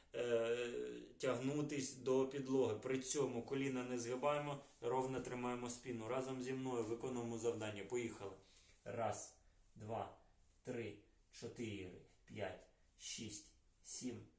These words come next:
вісім, дев'ять, десять, одинадцять, дванадцять, тринадцять, чотирнадцять, п'ятнадцять. Дуже добре, молодці. І наостанок сьогодні розминка. На раз стаємо спокійно на носки, спокійно на два, перекатуємось на п'ятки.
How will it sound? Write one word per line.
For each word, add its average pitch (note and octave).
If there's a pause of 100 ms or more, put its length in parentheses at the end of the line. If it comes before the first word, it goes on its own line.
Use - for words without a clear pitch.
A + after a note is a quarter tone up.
(260)
вісім, A2+ (240)
дев'ять, A2+ (260)
десять, A#2 (260)
одинадцять, A2 (280)
дванадцять, A2+ (160)
тринадцять, B2 (340)
чотирнадцять, A#2+
п'ятнадцять. A2+
Дуже C3
добре, A2
молодці. A2 (460)
І C3
наостанок C#3
сьогодні A#2
розминка. A2+
На A#2+
раз A#2+
стаємо A#2
спокійно A2+
на A2
носки, E3 (760)
спокійно B2
на A2+
два, B2
перекатуємось A#2+
на A#2+
п'ятки. G#2